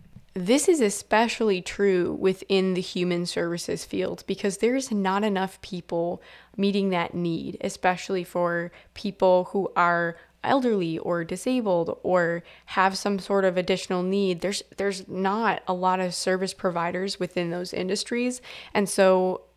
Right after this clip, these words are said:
the other service providers that are there are like, "Yeah, come on, we want you here." And they're more than willing to talk with you about how to get started because the need is so great, there's not enough,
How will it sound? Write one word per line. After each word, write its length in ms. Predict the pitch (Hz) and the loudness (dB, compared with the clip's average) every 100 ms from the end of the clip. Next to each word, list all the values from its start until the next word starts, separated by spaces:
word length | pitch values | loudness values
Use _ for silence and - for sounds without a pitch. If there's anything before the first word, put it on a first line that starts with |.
| _ - | _ -12
the 340 | 190 196 180 | 0 2 4
other 240 | - 247 302 | 4 4 4
service 300 | - 196 185 | 2 -2 -2
providers 440 | 185 180 175 170 | 0 0 0 -2
that 120 | 175 | -4
are 120 | 170 165 | -4 -4
there 420 | 180 214 190 - | -2 0 -2 -2
are 160 | 170 | -4
like, 340 | 165 165 - - | -4 -6 -10 -10
"Yeah, 340 | 180 254 240 - - | -8 -6 -8 -12 -10
come 220 | - 240 | -6 -2
on, 260 | 247 208 | 0 -2
we 100 | 175 | -2
want 280 | 208 233 226 | -2 0 -2
you 100 | 196 | -4
here." 340 | 170 180 170 180 - - - | -4 -4 -6 -8 -14 -10 0
And 100 | 208 | 2
they're 120 | 202 | 4
more 160 | 208 214 | 6 6
than 140 | 220 | 4
willing 240 | 202 190 | 2 2
to 40 | 170 | 0
talk 320 | - 165 170 | -2 -4 -2
with 160 | 180 - | -8 -4
you 120 | 175 | -2
about 240 | 165 165 | 0 -2
how 140 | - 175 | -2 -2
to 80 | |
get 180 | 175 - | -2 -6
started 440 | - 185 170 170 170 | -4 -2 -2 -4 -6
because 540 | 175 - 170 165 - - - - _ | -10 -4 -4 -4 -8 -16 -20 -20 _
the 140 | 185 | 0
need 260 | 190 208 214 | 4 4 6
is 180 | 196 - | 4 4
so 220 | 214 202 | 4 4
great, 440 | 185 202 190 - | 4 2 2 2
there's 200 | - 170 | -2 -2
not 180 | 185 175 | 0 -2
enough, 360 | 175 170 160 | 0 -2 -4